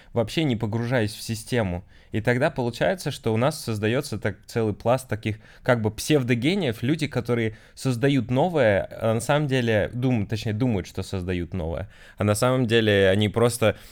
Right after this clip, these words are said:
как бы типа переоткрывают что-то давно уже придуманное,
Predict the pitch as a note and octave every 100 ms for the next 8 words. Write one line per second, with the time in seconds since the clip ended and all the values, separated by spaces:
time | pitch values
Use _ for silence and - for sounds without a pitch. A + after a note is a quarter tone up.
0 | - - _ - _ - D3 C3 A#2+ A2+
1 | - D#3 C3+ G#2+ C3+ B2+ A#2+ A2+ - B2
2 | B2+ B2+ G#2+ G2 - - B2 - F#2+ F#2+
3 | A#2 A#2 B2+ A#2+ G#2+ G2 G2 G2 G#2+ E3+
4 | G#3 D#3 A2 G2+